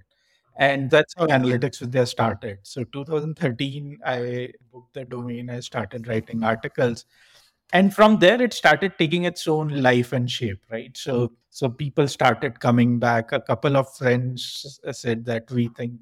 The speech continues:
this is brilliant. We would want to also contribute." And, uh, uh, uh, in about nine months, so I did this in parallel to my job for about nine months.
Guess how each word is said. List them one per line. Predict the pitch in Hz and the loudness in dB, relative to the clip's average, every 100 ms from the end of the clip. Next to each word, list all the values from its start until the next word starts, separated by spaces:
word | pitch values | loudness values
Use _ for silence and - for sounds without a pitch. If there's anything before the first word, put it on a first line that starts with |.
| _ | _
this | 123 | -6
is | 117 117 | -4 -4
brilliant. | 117 117 113 113 113 123 | -4 -2 0 0 -2 -4
We | |
would | 113 117 | -6 -8
want | 113 110 113 | -6 -6 -4
to | 120 113 113 _ _ _ _ | -2 -2 -4 _ _ _ _
also | 139 123 156 | 4 6 2
contribute." | 147 120 113 131 120 117 113 - _ _ _ _ | 2 0 0 0 2 2 0 -6 _ _ _ _
And, | - 131 123 123 127 127 | 2 2 2 0 -2 2
uh, | 123 120 117 - _ | 2 4 0 -4 _
uh, | 156 135 123 131 - - _ | 2 4 4 0 -4 -12 _
uh, | 170 139 135 - _ _ _ | 0 2 0 -4 _ _ _
in | 170 190 | 2 4
about | 175 208 - | 4 2 0
nine | 147 135 139 165 196 | -4 2 2 2 -2
months, | 202 226 - | -6 -6 2
so | 185 | 6
I | 156 | 6
did | 143 151 165 165 | 4 2 2 0
this | 185 - - - | 0 -2 -6 0
in | 156 160 | 0 0
parallel | 165 131 147 151 147 | 2 2 2 -2 -2
to | 160 | -4
my | 151 | -2
job | 147 143 131 - | -2 -4 -6 0
for | 156 143 | 0 0
about | 139 139 - | -2 -6 -4
nine | 135 120 135 | -2 -2 -4
months. | 214 233 | -12 -14